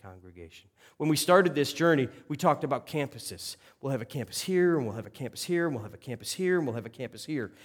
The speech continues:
And as we've begun to just kinda journey through this process, what we think is, is a better way of doing this are, are, are these three words, and I wanna walk through these particular words 'cause they're, they're,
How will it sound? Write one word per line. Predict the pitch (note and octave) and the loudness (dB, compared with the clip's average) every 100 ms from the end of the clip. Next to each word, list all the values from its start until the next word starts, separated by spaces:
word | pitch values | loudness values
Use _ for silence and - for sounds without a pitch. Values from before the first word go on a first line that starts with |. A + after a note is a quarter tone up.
| - - | -20 -4
And | C3 C3 C3 - | 0 0 0 -6
as | D3+ E3+ C#3 | 2 2 2
we've | E3 D3+ A#2 | -2 -4 -4
begun | C#3+ D3+ E3 D#3+ | -2 2 2 2
to | C#3 | -4
just | D3 C#3 | -6 -6
kinda | E3+ C#3 | -2 -2
journey | B2 A#2 D3+ E3+ D#3+ | -2 -4 -2 0 -2
through | - D#3+ D3 | -4 -6 -4
this | C#3 | -4
process, | - - G2+ D3+ - A#2 A2+ - - _ | -6 -6 -4 -4 -4 -4 -4 -10 -16 _
what | D#3+ | 0
we | D#3+ | 0
think | D3 E3+ D#3 | 2 -2 0
is, | C#3+ - | -2 -2
is | D#3+ C#3 | -2 0
a | B2+ | -2
better | A2 A2+ E3+ F#3 | -4 2 4 4
way | F3 E3+ | 4 4
of | D3+ B2 | 2 0
doing | D#3+ F3 | 0 0
this | B2 A#2 - | 0 -2 -4
are, | C3 B2+ B2 - _ | 0 0 -2 -8 _
are, | - C#3+ C3+ - | -2 0 0 -4
are | A2+ A#2 C3+ | -10 -6 -4
these | C3 D#3 C#3 | 0 -2 -2
three | D#3 D#3 | 0 2
words, | D#3 B2 | 2 0
and | A#2+ | 0
I | |
wanna | C3 C#3 | 2 4
walk | C3 C#3 C#3+ | 4 2 0
through | - D#3 B2 | -6 -6 -4
these | C3 C3 | -2 -4
particular | - B2 C3+ C3+ B2 | -6 -12 -8 -6 -2
words | C3 B2+ | -4 -4
'cause | B2 G#2 | -10 -8
they're, | A2 G2+ G2 - | -8 -8 -14 -16
they're, | A2+ A2+ | -8 -6